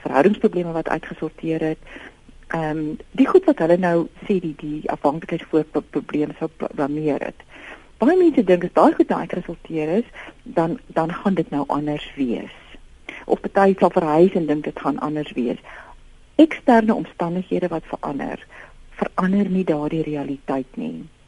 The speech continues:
So dit is, dis so, daarom sê ons is dat wat ons vir jou kan help doen met 'n behandeling of 'n intervensie, ons help jou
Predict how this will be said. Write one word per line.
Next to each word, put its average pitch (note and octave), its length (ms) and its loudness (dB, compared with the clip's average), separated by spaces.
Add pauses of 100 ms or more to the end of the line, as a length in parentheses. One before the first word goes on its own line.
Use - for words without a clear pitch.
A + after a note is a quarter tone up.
(500)
So A3 120 6
dit A#3 200 6
is, G4 80 10 (160)
dis G3+ 180 0
so, B3 100 4
daarom G3 400 4 (160)
sê F#3 240 0
ons D#3 280 -6
is D3+ 160 -6
dat D#3 160 -6 (280)
wat - 300 0
ons B3 320 8 (520)
vir G3+ 120 -2
jou E3 100 4
kan E3 180 -6
help D#3 240 0
doen F3 140 2
met D#3+ 180 -4
'n D#3+ 40 -2
behandeling E3 520 -2
of - 160 -8
'n - 80 -6
intervensie, D3 720 -4 (400)
ons F3+ 180 -8
help D3+ 380 -4
jou G3+ 260 4